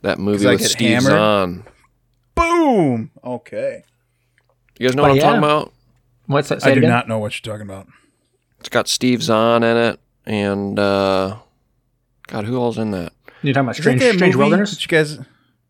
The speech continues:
Speaker 1: Not Strange Wilderness, but it's about a truck driver that, uh, hunts down Steve Zahn and his friends. I gotta look it up now.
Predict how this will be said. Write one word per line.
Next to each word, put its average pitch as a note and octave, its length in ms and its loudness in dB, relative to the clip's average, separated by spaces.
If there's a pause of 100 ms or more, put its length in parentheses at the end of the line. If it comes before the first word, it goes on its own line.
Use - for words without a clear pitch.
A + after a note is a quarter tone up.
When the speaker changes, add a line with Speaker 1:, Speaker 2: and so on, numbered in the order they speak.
(380)
Speaker 1:
Not B2 240 -2
Strange C#3 320 0
Wilderness, G#2+ 480 -2
but F#2 220 -2
it's G2 200 -2
about A2 380 0
a G#2+ 80 0
truck A#2+ 280 -2
driver G2 360 -2
that, F#2 320 -2
uh, G2 160 0
hunts G#2 260 -4
down G2+ 220 -2
Steve G2+ 320 -6
Zahn G2+ 280 -4
and G2 120 -8
his F2+ 120 -8
friends. - 800 -10 (960)
I - 60 -4
gotta G2+ 160 0
look G2+ 160 -2
it - 60 -2
up G2+ 160 -2
now. D2 360 -10